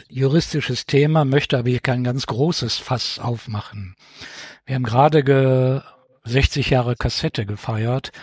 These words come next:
und ich erinnerte mich daran, dass da eine Urheberrechtsabgabe drauf war. Jetzt haben wir ja ganz frisch diese K-I-Leute,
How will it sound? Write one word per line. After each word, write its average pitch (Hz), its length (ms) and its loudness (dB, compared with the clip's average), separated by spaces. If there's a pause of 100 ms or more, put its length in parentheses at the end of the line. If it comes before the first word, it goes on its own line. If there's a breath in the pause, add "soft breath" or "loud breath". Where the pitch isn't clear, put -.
(200 loud breath)
und 123 100 -2
ich 127 140 2
erinnerte 131 420 2
mich 131 220 0
daran, 127 440 2
dass 120 200 -4
da 127 140 -2
eine 123 420 2
Urheberrechtsabgabe 113 1160 2
drauf 110 400 -6
war. 104 260 -6 (540 loud breath)
Jetzt - 200 0
haben 143 140 2
wir 135 60 6
ja 131 140 6
ganz 127 280 2
frisch 147 320 0
diese 117 220 -2
K-I-Leute, 139 960 2